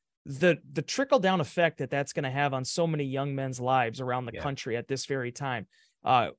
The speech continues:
Speaker 1: I was watching the video that I don't even know if it's up at the time of this is posting, but the interview that Larry McCarron did with Quay Walker and seeing that video again of Clay in his living room with all of his family surrounding him.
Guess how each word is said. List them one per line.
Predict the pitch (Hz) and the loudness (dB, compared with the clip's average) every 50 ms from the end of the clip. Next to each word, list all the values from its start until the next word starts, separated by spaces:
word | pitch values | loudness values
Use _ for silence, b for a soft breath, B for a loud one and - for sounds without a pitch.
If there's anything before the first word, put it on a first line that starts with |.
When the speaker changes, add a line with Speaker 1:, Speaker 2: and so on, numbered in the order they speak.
| - - | -6 0
Speaker 1:
I | 160 | 0
was | 175 165 151 | 2 2 4
watching | 165 175 175 180 - 190 170 | 6 6 6 6 4 2 0
the | 156 | 2
video | 135 156 160 165 160 147 139 | 2 2 2 4 4 2 2
that | 127 139 131 120 - | 2 0 -2 -2 0
I | 139 151 | 0 0
don't | 160 160 | 2 0
even | 151 135 143 | 0 0 0
know | 143 139 | 0 0
if | 139 139 | -2 -2
it's | 135 - | -2 -2
up | 151 143 - | -2 -2 -2
at | 139 | -6
the | 147 | -8
time | 127 - 147 143 143 | -4 -2 -2 -2 0
of | 139 | -2
this | 123 135 - | -2 -4 -4
is | 131 120 | -6 -4
posting, | - 151 147 156 151 - 151 139 | -2 0 0 0 0 -2 -4 -4
but | 131 127 | -4 -4
the | 135 123 139 | -4 -4 -2
interview | 160 165 151 151 147 131 | -2 0 0 0 0 0
that | 135 107 120 | 0 0 0
Larry | 139 143 139 | 0 0 0
McCarron | 131 135 - - 147 143 143 143 143 | -2 -4 -6 -6 -6 -4 -2 -4 -4
did | 139 135 - | -4 -4 -6
with | 127 127 - | -6 -8 -8
Quay | - - 151 139 131 | -4 -2 0 0 0
Walker | 127 123 127 135 143 143 - 143 127 | 0 0 2 0 0 0 -2 -6 -6
and | 123 120 127 b b b b b b b | -4 -6 -10 b b b b b b b
seeing | - - - 214 220 214 | -8 0 4 4 6 8
that | 214 185 165 127 | 8 6 6 6
video | 160 170 170 185 175 | 4 4 6 6 4
again | 160 135 151 143 139 | 4 4 0 0 0
of | 131 - | -4 -8
Clay | - - 156 156 156 160 151 | -6 -4 0 2 2 2 2
in | 139 | 0
his | 135 123 131 | -2 -2 0
living | 147 156 156 160 147 | 0 0 2 2 -2
room | 143 139 135 | -2 -2 -2
with | 135 131 139 | -2 -2 0
all | 127 139 151 | 2 2 2
of | 147 131 | 2 0
his | 131 - | -4 -6
family | - 147 139 143 147 151 143 131 | -4 -2 -2 0 0 -2 -2 -4
surrounding | - - 139 135 131 131 127 131 131 | -4 -4 -4 -4 -4 -4 -4 -4 -4
him. | 127 120 117 | -4 -6 -8